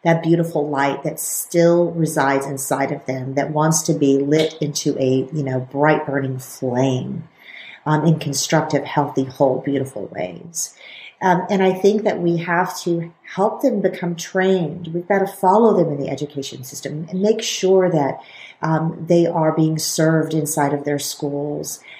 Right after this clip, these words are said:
and loved up on in all sorts of ways. Um, otherwise, they will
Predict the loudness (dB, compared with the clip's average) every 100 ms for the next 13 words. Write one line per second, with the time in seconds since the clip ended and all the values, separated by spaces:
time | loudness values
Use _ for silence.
0 | -2 0 0 0 4 4 4 2 0 0
1 | -2 -2 -2 -2 -4 -8 -8 -10 -10 -6
2 | -4 -4 -8 -10 -16 _ -20 -20 _ -4
3 | -4 2 4 4 2 0 0 0 0 -4
4 | -10 _ _ -6 4 6 6 6 4 2
5 | -8 0 2 6 6 4 0 -6